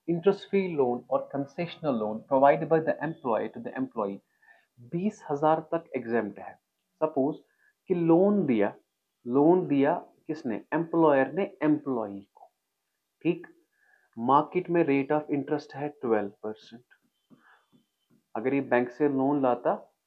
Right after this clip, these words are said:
rate of interest क्या है? ट्वेल्व परसेंट। और इससे कहा गया, "आप दीजिए seven percent only interest, हम आपको loan देंगे एटीन थाउजेंड।" ठीक है, तो ये concession हुआ ना,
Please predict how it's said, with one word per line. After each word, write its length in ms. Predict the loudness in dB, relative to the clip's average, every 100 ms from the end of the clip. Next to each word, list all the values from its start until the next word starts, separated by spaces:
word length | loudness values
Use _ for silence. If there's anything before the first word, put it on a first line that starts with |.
| -6
rate 240 | -4 -2
of 100 | -2
interest 340 | -4 -8 -10 -10
क्या 180 | -10 -10
है? 280 | -8 -12 -4
ट्वेल्व 220 | 0 0
परसेंट। 520 | -2 -14 -14 -16 -8 -2
और 100 | -2
इससे 240 | 0 0
कहा 280 | 0 -2 -2
गया, 280 | -2 -4 -4 -10 -20 -20 _
"आप 240 | 6 6 2
दीजिए 360 | -6 -2 2 2
seven 360 | 4 2 2
percent 460 | -2 -4 -4 -10 -6 -2
only 260 | -2 -6 -12
interest, 440 | -14 -14 -20 -20 -20 -20 _ _
हम 160 | -2 0
आपको 260 | 0 0 0
loan 460 | 2 2 2 0
देंगे 260 | -2 -2 -2
एटीन 440 | -4 -6 -12 -14
थाउजेंड।" 1120 | -16 -20 -20 _ _ _ _ _ _ _ _ _ _ _ _ _ _ _ _ _ _
ठीक 180 | 0 4
है, 80 | 4 2 -14 _ _ _ _ -2
तो 100 | 2
ये 100 | 2
concession 600 | 4 4 2 -2 -4 -2
हुआ 280 | -2 2 2
ना, 200 | 2 -2